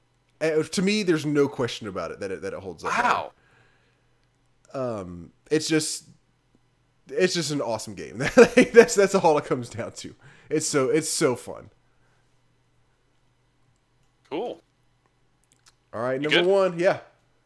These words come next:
Speaker 2: Number one, another GameCube game, right? Uh, I
Speaker 1: Damn.
Speaker 2: hundred percent of this game, enjoyed the shit out of my playthrough of the first Pikmin.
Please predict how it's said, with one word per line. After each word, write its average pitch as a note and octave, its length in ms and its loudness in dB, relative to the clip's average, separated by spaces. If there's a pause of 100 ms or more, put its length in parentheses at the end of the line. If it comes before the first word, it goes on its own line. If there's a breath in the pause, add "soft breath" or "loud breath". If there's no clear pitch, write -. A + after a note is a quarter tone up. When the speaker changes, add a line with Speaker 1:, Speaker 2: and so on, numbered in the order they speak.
(440)
Speaker 2:
Number B3 200 2
one, F#3 320 2 (120)
another G3 260 2
GameCube G#3 440 0
game, G#2 240 -2 (120)
right? D#3 280 2 (300)
Uh, B2 360 4
I C#3 60 2
Speaker 1:
Damn. G3 160 2
Speaker 2:
hundred G3 160 0
percent F#3 260 -4
of F3+ 60 -12
this F3+ 120 -8
game, E3+ 260 -2
enjoyed D3+ 280 -4
the C3+ 80 -6
shit D#3 260 -2
out D3+ 80 2
of C#3+ 40 -4
my C#3+ 100 0
playthrough C#3 600 -4
of A#2 600 -6
the B2 80 -8
first - 360 -8
Pikmin. G#2+ 400 -8